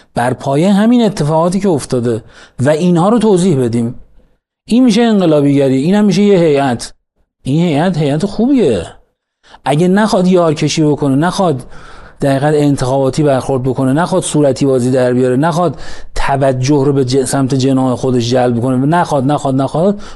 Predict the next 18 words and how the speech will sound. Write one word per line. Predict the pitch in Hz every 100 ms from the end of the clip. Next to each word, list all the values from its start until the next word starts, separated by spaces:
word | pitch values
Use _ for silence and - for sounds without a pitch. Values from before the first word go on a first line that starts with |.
| - 127
اتفاقاً | 120 123 113 131
این | 151 156
کار | 160
کاریه | 147 151 151 165
که | 180 180 196 202 - _ _ _ _
قطعاً | 127 123 - - 175 254
باید | 233 185
انجام | 147 135 123 120
بشه. | 110 - 117 110 _ _
تو | 220
همهٔ | 190 190 196
هیئت‌ها | 247 262 240 208 - 190
نه. | 160 135 110 - - - - - _ _ _ _ _ _ _ _ _ _ _ _ _ _ _ -
بابا | 160 180 185
یه | 190
هیئت‌هایی | 180 175 160 156 147 143 170 170
ما | 165
داریم، | 160 147 151 170 180